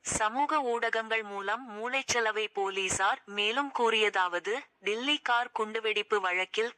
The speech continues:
கைதாகியுள்ள டாக்டர்கள் முசம்மில் கனி, ஆதில் ராதர் உள்ளிட்டோரை இரண்டாயிரத்து பத்தொன்பதில் Facebook,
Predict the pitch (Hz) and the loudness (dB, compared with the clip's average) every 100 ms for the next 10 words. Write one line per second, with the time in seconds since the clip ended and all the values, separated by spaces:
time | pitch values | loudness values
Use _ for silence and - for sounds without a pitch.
0 | 196 190 220 262 247 220 185 220 302 214 | 0 2 2 2 0 -2 -2 -2 2 0
1 | 196 190 175 180 175 - _ _ _ _ | 0 -4 -2 -4 -4 -12 _ _ _ _
2 | _ _ _ 196 214 208 277 285 294 262 | _ _ _ -6 -2 0 0 0 -4 -2
3 | 220 196 214 311 - 190 208 240 285 240 | -4 -2 -6 -6 0 0 2 0 -2 0
4 | 220 214 226 208 196 196 - 190 175 196 | 0 2 0 -2 -2 -2 2 2 4 2
5 | 269 - 202 226 262 285 277 254 - 240 | -2 -2 0 2 2 2 2 0 -2 -2
6 | 190 - 220 214 196 185 196 269 _ - | -2 -2 -4 -2 -2 0 0 -2 _ 2
7 | 202 196 - 240 | 4 4 2 0